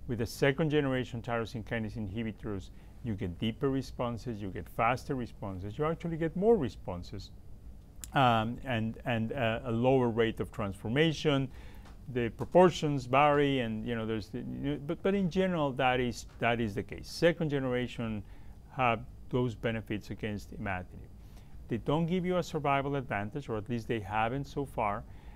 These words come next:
um, and, and they don't give you a progression-free survival, uh, an, an event-free survival, um, but, but that, that's probably not that unrealistic, considering that with imatinib you do get a high cytogenetic response rate,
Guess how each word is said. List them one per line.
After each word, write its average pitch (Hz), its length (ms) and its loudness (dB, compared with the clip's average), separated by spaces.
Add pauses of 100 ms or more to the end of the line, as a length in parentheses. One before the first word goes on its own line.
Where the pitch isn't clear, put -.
(180)
um, 110 420 0
and, 110 440 -4
and 110 360 -4 (220)
they 113 200 -2
don't 127 520 0
give 120 140 0
you 117 180 0
a 117 60 -4
progression-free 120 720 -4
survival, 135 640 0 (340)
uh, 107 240 -4
an, 113 140 -6
an 127 160 -4
event-free 135 420 -2
survival, 107 560 -2 (180)
um, 98 400 -4 (1000)
but, 127 200 2 (280)
but 139 120 2 (680)
that, 202 200 -4
that's 214 280 0
probably 190 320 2
not 156 240 0
that 151 180 4
unrealistic, 131 640 0
considering 147 540 0
that 147 160 0
with 139 120 -2
imatinib 147 480 -2
you 185 120 -2
do 262 160 4
get 226 120 4
a 135 60 2
high 135 280 2
cytogenetic 117 600 0
response 117 460 -2
rate, 107 180 2